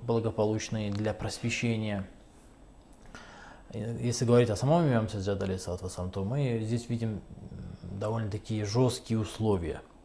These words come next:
да? Его светлость находится под, э, пристальным наблюдением, под пристальным контролем и открыто не может,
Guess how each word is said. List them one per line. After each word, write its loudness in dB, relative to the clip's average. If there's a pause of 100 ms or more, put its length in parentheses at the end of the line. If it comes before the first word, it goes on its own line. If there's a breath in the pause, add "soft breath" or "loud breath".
да? 0 (600 loud breath)
Его -4
светлость 0
находится -2
под, -2
э, 0
пристальным -2
наблюдением, 0
под -6
пристальным -4
контролем 2
и -4 (440 loud breath)
открыто 6
не 4
может, 6